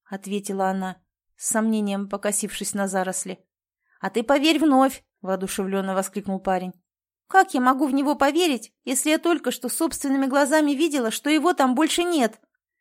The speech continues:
«Но ведь несколько минут назад ты тоже собственными глазами видела его»,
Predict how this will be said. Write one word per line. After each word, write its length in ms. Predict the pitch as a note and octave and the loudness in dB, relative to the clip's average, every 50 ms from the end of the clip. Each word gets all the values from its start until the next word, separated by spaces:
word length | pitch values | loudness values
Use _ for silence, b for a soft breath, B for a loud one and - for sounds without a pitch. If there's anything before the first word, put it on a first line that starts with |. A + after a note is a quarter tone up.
| _ _ _ _ _ _ | _ _ _ _ _ _
«Но 200 | - F3 F#3+ G3 | -10 -6 -6 -4
ведь 180 | G3 A3 G#3 A3 | -4 -4 -4 -2
несколько 480 | B3 B3 A#3+ - - G3+ F#3+ F#3+ G#3 | -2 -2 -2 -2 -4 -6 -4 -4 -2
минут 300 | G#3 A3 A#3 A#3+ A#3+ - | 0 0 0 0 0 0
назад 440 | G#3 G#3+ A3+ A#3 A#3 A3+ G3 - - | 0 0 0 4 4 2 2 2 -2
ты 100 | - A3 | -6 -6
тоже 360 | G#3+ A3 - F#3+ G#3 A3 C#4+ | -4 -2 -2 -2 0 0 0
собственными 640 | D4 - - D#4+ D4+ - - - B3+ B3+ C4 C4 C4 | -2 0 -2 -2 -2 -4 -4 -2 0 2 2 2 2
глазами 420 | A#3+ C4+ C#4 C4+ C#4 C4+ B3 A#3+ | 2 2 0 2 2 0 2 0
видела 340 | B3 B3+ D#4+ C4 G#3 G3 F#3 | 2 2 0 0 0 -2 -2
его», 400 | F#3+ F#3+ G3 G3 F#3 F3 - _ | -2 -2 -2 -4 -4 -6 -6 _